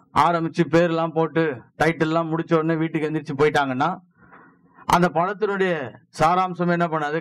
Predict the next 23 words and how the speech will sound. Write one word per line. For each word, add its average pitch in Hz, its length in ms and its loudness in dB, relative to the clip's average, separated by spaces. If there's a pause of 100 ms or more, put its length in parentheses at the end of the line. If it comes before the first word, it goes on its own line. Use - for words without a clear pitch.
கடைசியில 151 400 -4 (720)
புரியாது. 156 400 4 (100)
அதே 147 140 -2
மாதிரி 170 200 -2
நிறைய 160 240 0
பேர் 165 280 -2
யோபு 165 320 -2
முதல் 151 260 -2
அதிகாரம் 160 420 -2
படிச்சுட்டு 147 360 -4
அப்படியே 160 480 2
வீட்டுக்கு 170 340 -2
போயிட்டாங்கன்னா, 139 600 0 (520)
அப்படியே 160 480 2
வேத 185 260 0
புஸ்தகத்தை 160 480 0
மூடி 165 180 0
வச்சுட்டு 151 360 0 (100)
கர்த்தரை 151 300 2 (100)
தேடுகிறவனுக்கு 151 600 0
சகல 156 420 0
தீமையும் 156 500 -2
உண்டாகும்னா 143 480 0